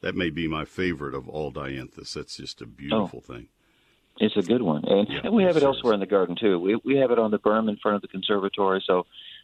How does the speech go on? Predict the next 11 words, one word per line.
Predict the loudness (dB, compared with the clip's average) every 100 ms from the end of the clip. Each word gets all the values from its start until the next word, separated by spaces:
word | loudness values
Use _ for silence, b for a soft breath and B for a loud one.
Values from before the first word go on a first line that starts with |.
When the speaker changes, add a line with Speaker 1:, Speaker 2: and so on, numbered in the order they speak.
| -4
Speaker 2:
uh, | 0 2
but, | 2 0 -2 -14
uh, | -10 -4
anyway, | 2 2 4 0 -4 _ _ -18 0
so | 2
we | 4
have | 2 0
it |
throughout | 0 0 0
the |
garden. | 0 0 0 -6